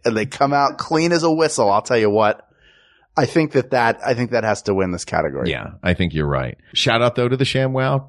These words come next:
Speaker 2: T-, absorbs ten times, uh, its weight
Speaker 1: In
Speaker 2: in,
Speaker 1: soda and
Speaker 2: uh,
Speaker 1: hair.
Speaker 2: in soda and hair.
Speaker 1: And, like, dirt that makes you go, "What is happening in my home or in my car or whatever I'm using it to clean with? And I don't want this anymore, and I'm going to throw it away."
Speaker 2: Ugh.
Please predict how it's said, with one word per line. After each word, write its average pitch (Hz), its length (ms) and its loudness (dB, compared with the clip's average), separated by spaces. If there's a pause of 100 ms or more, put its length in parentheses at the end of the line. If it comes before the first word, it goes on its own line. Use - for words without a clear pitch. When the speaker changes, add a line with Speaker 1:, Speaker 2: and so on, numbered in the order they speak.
Speaker 2:
T-, - 220 -4
absorbs 113 480 0 (100)
ten 180 520 -4
times, 110 840 -4 (140)
uh, 78 340 2
its 82 220 0
weight 73 580 -2
Speaker 1:
In 110 140 2
Speaker 2:
in, 98 60 -2
Speaker 1:
soda 98 340 2
and 85 100 0
Speaker 2:
uh, 71 40 -6
Speaker 1:
hair. 78 280 -2
Speaker 2:
in 85 160 -2
soda 73 360 -2
and 82 100 -2 (260)
hair. 67 300 -12 (200)
Speaker 1:
And, 113 280 -2
like, 123 240 0 (280)
dirt 143 420 -2
that 131 200 -2
makes 123 300 -2
you 117 100 -2
go, 110 320 2
"What 104 380 0
is 117 100 -2
happening 104 480 0
in 95 80 0
my 92 200 0
home 160 440 0 (200)
or 120 180 2
in 117 80 0
my 104 140 2
car 135 540 0
or 113 120 2
whatever 117 400 2
I'm 131 120 0
using 123 220 -2
it 117 120 -2
to 110 60 -6
clean 131 360 -2
with? 135 200 0 (540)
And 117 80 2
I 113 60 4
don't 123 340 -2
want 120 220 0
this - 180 -2
anymore, 107 400 2
and 101 80 0
I'm 95 120 -2
going 95 300 -2
to 95 60 -8
throw 87 240 2
it 80 80 -2
away." 71 260 -2
Speaker 2:
Ugh. 90 380 -6